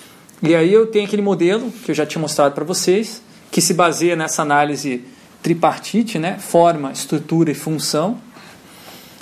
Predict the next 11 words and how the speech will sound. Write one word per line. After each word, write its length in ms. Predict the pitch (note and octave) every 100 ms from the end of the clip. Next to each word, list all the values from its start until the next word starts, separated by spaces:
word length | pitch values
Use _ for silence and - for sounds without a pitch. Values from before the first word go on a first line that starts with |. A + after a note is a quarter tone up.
| -
Então, 160 | E3+
a 60 | E3+
forma 400 | - F3+ F3+ E3
possibilita 480 | E3 D#3+ D#3+ G#3+ A#3
informação, 580 | - G3 F#3+ F3+ F#3+ G3
estrutura 360 | G3 E3 F#3
possibilita 500 | F#3 E3 D#3+ F3 G#3
interação, 480 | G#3 G3 F3 - F3
função 520 | - F#3 - E3 F3+ - -
possibilita 440 | D#3 D#3 D3+ D#3+
experiência. 640 | E3+ - F#3 C3 A#2+ -